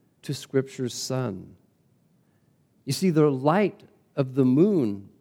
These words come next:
really does help us walk at nighttime, doesn't it? But the light of the moon comes from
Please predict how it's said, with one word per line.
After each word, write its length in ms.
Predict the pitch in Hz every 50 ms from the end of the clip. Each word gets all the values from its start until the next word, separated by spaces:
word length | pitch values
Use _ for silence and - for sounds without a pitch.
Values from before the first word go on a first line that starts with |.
| _ _ _ _
really 320 | 123 170 233 240 220 185
does 340 | 147 131 170 180 185 160 -
help 300 | - 165 170 185 180 -
us 280 | 131 107 107 - - - _
walk 420 | - 135 147 180 165 135 - _
at 180 | - 120 107 -
nighttime, 640 | 123 127 135 156 156 - - - 110 98 90 90 92
doesn't 300 | 104 120 127 131 117 95
it? 160 | 85 80 _ _ _ _ _ _ _ _ _ _ _ _ _ _ _
But 200 | - 147 139 -
the 120 | - 156 147
light 400 | 139 135 151 160 185 202 202 196
of 160 | 170 143 139
the 120 | 139 139
moon 300 | 135 151 175 190 175 160
comes 360 | - - 160 156 156 160 147 -
from 540 | - - 151 147 147 151 151 156 160 160